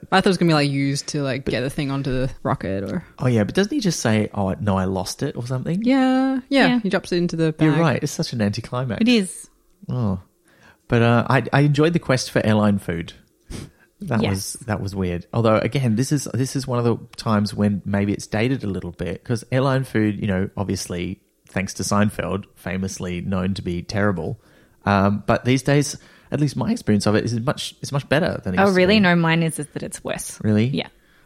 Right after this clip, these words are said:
Speaker 2: I might have a special experience 'cause I'm a vegetarian now, so I get
Speaker 3: Maybe.
Speaker 2: the
Speaker 3: Yeah, the last few times I've been on a plane, it has been totally inedible, and
Speaker 2: Mm.
Speaker 3: yeah.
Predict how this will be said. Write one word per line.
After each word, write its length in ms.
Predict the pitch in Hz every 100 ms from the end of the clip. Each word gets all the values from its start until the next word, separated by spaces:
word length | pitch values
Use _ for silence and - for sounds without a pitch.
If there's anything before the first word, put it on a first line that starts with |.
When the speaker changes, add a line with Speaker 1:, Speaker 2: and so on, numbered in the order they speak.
| -
Speaker 2:
I 80 | 117
might 160 | 113
have 80 | 101
a 40 | 98
special 280 | 95 -
experience 340 | 101 - 95 95
'cause 100 | 101
I'm 80 | 98
a 20 |
vegetarian 560 | 92 82 - 92 87 82
now, 160 | 80
so 180 | 80 185
I 20 | 180
get 60 | 175
Speaker 3:
Maybe. 560 | 175 165 160 151 175 -
Speaker 2:
the 60 |
Speaker 3:
Yeah, 40 | 165
the 100 | 175
last 220 | 180 175
few 100 | 185
times 220 | 185 160
I've 100 | 151
been 120 | 151 143
on 80 | 143
a 60 |
plane, 300 | 139 139 135
it 100 | 151
has 140 | 151 -
been 320 | 151 156 - _ _ - -
totally 540 | - 160 143 139 135
inedible, 600 | 156 139 135 131 170 208 - -
and 340 | - - -
Speaker 2:
Mm. 100 | - -
Speaker 3:
yeah. 140 | -